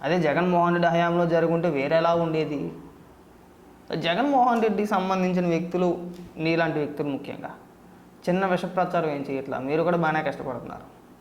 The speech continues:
కాబట్టి ఇలాంటి మాటలు మాట్లాడమాకు. ఇవాళ కూడా చూసావు కదా, నేను ఇవాళ ఈ వీడియోలు చూసా. ఉమ్, అంబేద్కర్ గారి విగ్రహం దగ్గర జగన్మోహన్ రెడ్డి పేర్లు తొలగించారు.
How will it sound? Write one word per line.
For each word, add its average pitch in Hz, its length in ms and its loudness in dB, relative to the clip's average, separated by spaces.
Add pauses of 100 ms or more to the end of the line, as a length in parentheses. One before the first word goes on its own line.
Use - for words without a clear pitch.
(1500)
కాబట్టి 127 360 -2
ఇలాంటి 156 240 2
మాటలు 139 280 0
మాట్లాడమాకు. 143 540 0
ఇవాళ 160 260 2
కూడా 175 180 2
చూసావు 160 260 -2
కదా, - 240 -4 (1000)
నేను 160 140 -2
ఇవాళ 165 260 2
ఈ 175 140 4
వీడియోలు 180 280 2
చూసా. 156 480 -4 (340)
ఉమ్, 127 440 -8 (400)
అంబేద్కర్ 175 440 0
గారి 170 180 4
విగ్రహం 156 360 0
దగ్గర 143 340 -2 (540)
జగన్మోహన్ 185 580 2
రెడ్డి 160 160 2
పేర్లు 202 380 2
తొలగించారు. 135 540 -2